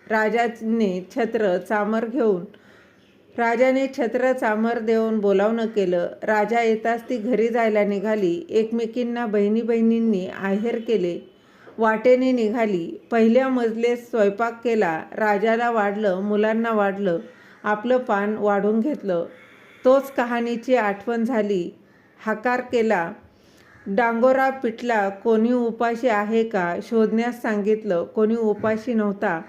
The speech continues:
वाटेनं एक मोळी चि-, मोळी विक्यात चालला होता आणि त्याला कहाणी ऐकायला बोलावलं. ती मोळी म्हणाली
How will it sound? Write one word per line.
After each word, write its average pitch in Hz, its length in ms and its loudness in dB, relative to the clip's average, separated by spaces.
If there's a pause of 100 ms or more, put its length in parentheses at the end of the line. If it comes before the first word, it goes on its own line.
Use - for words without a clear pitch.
(460)
वाटेनं 220 680 2
एक 233 420 0 (180)
मोळी 214 480 2
चि-, 214 440 2
मोळी 226 480 2
विक्यात 240 320 -2
चालला 208 440 0
होता 226 300 -2
आणि 196 420 -2
त्याला 214 340 0
कहाणी 220 460 -2
ऐकायला 208 760 -2
बोलावलं. 196 560 0 (720)
ती 262 80 2
मोळी 254 360 4
म्हणाली 226 640 0